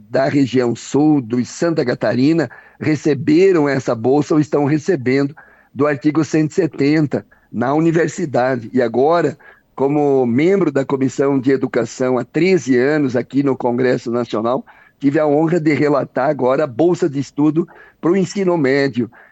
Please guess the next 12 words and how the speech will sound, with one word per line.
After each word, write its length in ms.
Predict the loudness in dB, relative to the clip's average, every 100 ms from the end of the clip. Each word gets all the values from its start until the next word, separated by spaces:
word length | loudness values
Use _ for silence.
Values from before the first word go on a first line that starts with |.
| _
E 140 | 0
a 40 | 0
gente 280 | 0 0 -2
percebe 640 | -2 -2 -2 0 0 -2
que 120 | 0
o 80 | 2
aluno 640 | 2 0 -2 -2 2 2
que 120 | 0
termina 600 | 0 0 2 2 4 4
o 60 | 4
ensino 400 | 2 0 0 0
médio, 420 | 0 0 0 -2